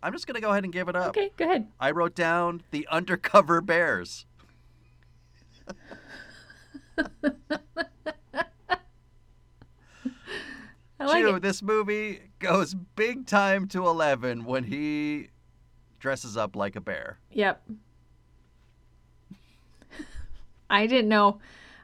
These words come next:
Speaker 2: I, I, I just threw in the towel at that point. I was like, "Okay." Well, obviously, I already knew what happened because for once, this was some, this was something that you hadn't watched and I have seen before.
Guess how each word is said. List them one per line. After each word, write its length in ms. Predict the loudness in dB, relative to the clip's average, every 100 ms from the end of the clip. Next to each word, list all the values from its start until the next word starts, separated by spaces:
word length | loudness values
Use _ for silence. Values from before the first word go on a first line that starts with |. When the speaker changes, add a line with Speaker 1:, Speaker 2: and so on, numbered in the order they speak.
| -20 -2 2
Speaker 2:
I, 320 | 4 4 2 -10 -20 -20 -20 _
I, 240 | 2 4 2 -8 _ -10 6
I 160 | 8
just 200 | 8 4
threw 140 | 4 4
in 60 | 2
the 60 |
towel 260 | 4 6 6
at 100 | 0
that 160 | -4
point. 300 | -4 -10 -10 -14 _ -6
I 100 | -2
was 80 | 4
like, 220 | 4 6
"Okay." 440 | 6 6 6 4 -4 _ _ -20 -2
Well, 200 | 4 6 8
obviously, 440 | 6 6 4 6
I 40 | 8
already 200 | 6 4
knew 140 | 0
what 100 | -2
happened 420 | -2 -2 -4 -8 -10
because 440 | -6 -6 -6 -10 -20 -20 -20 -20 _ 0
for 160 | 4 4
once, 680 | 4 4 4 2 -4 -14 -12
this 380 | -2 0 0 -6 -6
was 300 | 0 2 0
some, 240 | 0 -2 -2
this 220 | 2 4 4
was 160 | 2
something 280 | 0 -4 -4
that 100 | -4
you 180 | 0 2
hadn't 320 | 4 2 2
watched 380 | -4 -6 -8 -10
and 140 | -4
I 100 | -4
have 280 | -2 -4 -6
seen 260 | -6 -10 -10
before. 420 | -10 -10 -10